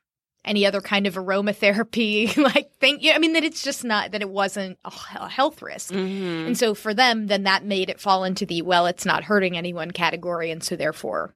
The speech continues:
Speaker 1: why wouldn't it be legal?
Speaker 2: Right, right, right, right. Yeah, I mean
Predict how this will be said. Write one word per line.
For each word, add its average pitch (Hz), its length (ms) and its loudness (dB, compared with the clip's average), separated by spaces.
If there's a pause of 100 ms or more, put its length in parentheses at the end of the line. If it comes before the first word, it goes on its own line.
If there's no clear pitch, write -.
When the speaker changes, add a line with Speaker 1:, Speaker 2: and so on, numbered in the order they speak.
Speaker 1:
why 180 240 -4
wouldn't 202 260 0
it - 140 -10
be 120 280 -12
legal? 170 120 -4
Speaker 2:
Right, 135 320 2 (160)
right, 135 380 0
right, 131 200 -12
right. 131 460 -6
Yeah, 359 280 4
I 226 80 4
mean 247 240 0